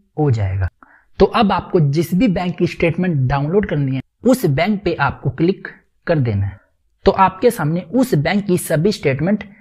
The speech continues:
आ जाएगी। लेकिन अगर आपको मंथ वाइज यहाँ पे स्टेटमेंट देखनी है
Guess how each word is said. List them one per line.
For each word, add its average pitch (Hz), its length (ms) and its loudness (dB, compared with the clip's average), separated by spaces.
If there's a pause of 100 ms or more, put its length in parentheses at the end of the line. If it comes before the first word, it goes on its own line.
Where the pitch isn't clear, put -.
(180)
आ 156 120 4
जाएगी। 107 420 0 (320)
लेकिन 214 280 2
अगर 185 260 -2
आपको 180 300 -4
मंथ 180 340 2
वाइज 170 280 -2
यहाँ 147 160 -6
पे 165 100 -2
स्टेटमेंट 190 500 0
देखनी 165 320 -2
है 147 100 -6